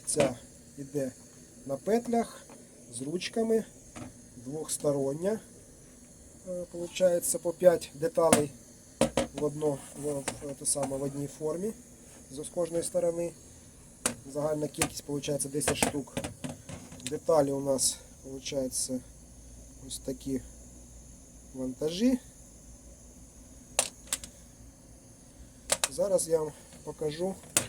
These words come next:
як вони заливаються. Е, заливати будемо за допомогою ложки.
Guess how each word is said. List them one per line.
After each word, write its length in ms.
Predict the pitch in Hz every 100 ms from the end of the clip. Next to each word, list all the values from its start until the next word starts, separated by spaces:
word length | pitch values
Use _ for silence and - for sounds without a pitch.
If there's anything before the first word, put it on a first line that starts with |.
| - - - 139
як 220 | 147 160 - - -
вони 340 | 135 139 156 147 - - - - - - -
заливаються. 760 | 143 160 147 127 110 - 123 117 - - - - - - - - - - - - - - 139
Е, 520 | 131 135 135 131 127 127 - - - - - - - - - -
заливати 440 | 143 170 170 151 151
будемо 500 | 147 147 139 139 131 - - - - - - - 135 123 120 -
за 80 | 143
допомогою 640 | 147 147 156 151 135 143
ложки. 440 | 196 269 - 185